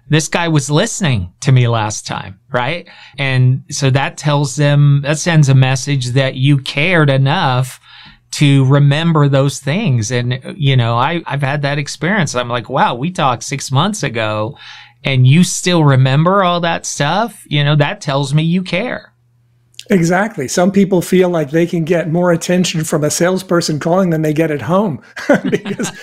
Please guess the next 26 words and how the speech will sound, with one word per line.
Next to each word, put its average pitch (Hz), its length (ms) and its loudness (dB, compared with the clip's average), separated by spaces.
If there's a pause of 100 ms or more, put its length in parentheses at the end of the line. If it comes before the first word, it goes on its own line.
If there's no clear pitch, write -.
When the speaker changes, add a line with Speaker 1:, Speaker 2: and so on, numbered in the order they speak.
(140)
Speaker 2:
maybe 196 240 2
they 180 160 0
feel 190 200 0
like 180 160 2
this 185 120 0
person's 190 420 0
listening, 190 480 2
paying 185 240 0
attention, 185 380 -2
and 180 120 -2
then 175 120 0
asking 190 420 0
about 156 320 -2
it. 147 100 -12 (340)
It 160 80 0
doesn't 202 260 4
always 196 180 4
happen 190 300 -2
as 170 100 -6
well 180 140 0
as 175 100 0
it 165 80 -4
should 175 180 -2
in 156 120 -2
personal 214 360 0
relationships. 208 600 2